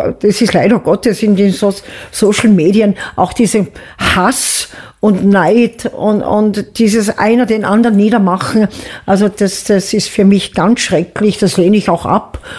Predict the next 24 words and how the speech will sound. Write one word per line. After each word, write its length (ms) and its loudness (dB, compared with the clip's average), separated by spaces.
Und 100 2
ich 100 2
glaube, 200 2
daran 300 2
sollte 280 0
man 180 2
arbeiten 500 0
und 160 0
da 60 0
gehören 280 0
Gesetze 480 -2
gemacht 440 0
und 120 -2
das 140 0
sollte 280 0
auch 140 -2
ein 140 2
Unterrichtsfach 800 0
in 160 2
der 100 0
Schule 380 2
sein. 320 0
Wie 420 0
gehe 180 0